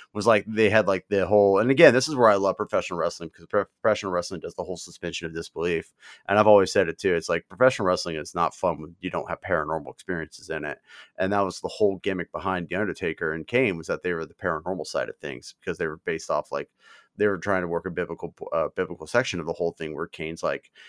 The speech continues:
"He's got the mask, he's got the mark, he's, he's gonna go on and become the champion. Nobody could beat Kane, yada, yada, yada." And then, of course, Undertaker shows up, and I remember that, that fateful day when he shows up, that lightning bolt strikes the casket, the same casket that he was setting fire of, by the way.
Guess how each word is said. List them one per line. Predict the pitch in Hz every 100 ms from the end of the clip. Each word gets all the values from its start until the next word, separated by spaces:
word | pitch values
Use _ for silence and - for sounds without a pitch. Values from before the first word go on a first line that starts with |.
| -
"He's | 104 92
got | 101 87
the | -
mask, | 85 95 95 - -
he's | 95 -
got | 87 -
the | 78
mark, | 92 107 90 -
he's, | 101 82 -
he's | - 92 87
gonna | 87 85
go | 87 90
on | 98 90
and |
become | - 98 90
the | 80
champion. | - 110 - 85
Nobody | 95 87 82
could | -
beat | 104 98
Kane, | - 110 104
yada, | 87 87 87
yada, | 87 87
yada." | 85 131 151 95 - - - - -
And | 120
then, | 123
of |
course, | 117 117 104
Undertaker | 101 101 95
shows | 90 98 87
up, | 101 98 -
and | 90 90 - - -
I | 101
remember | 117 113
that, | 107 101 -
that | 113 107
fateful | 117 110 -
day | 95 104 98
when | 101
he |
shows | 98 - 98 98
up, | 104 -
that | 104 95
lightning | 104 104 98
bolt | 95
strikes | - 107 104
the | -
casket, | 98 - 98 - 98
the | 95
same | - 131 127 107
casket | 131 123 - 101
that | 95
he | 127
was | 107
setting | - 139 107
fire | 190 247 247 160 135 135
of, | 120 127
by | 117 123 123
the | 120
way. | 117 113 123 180 -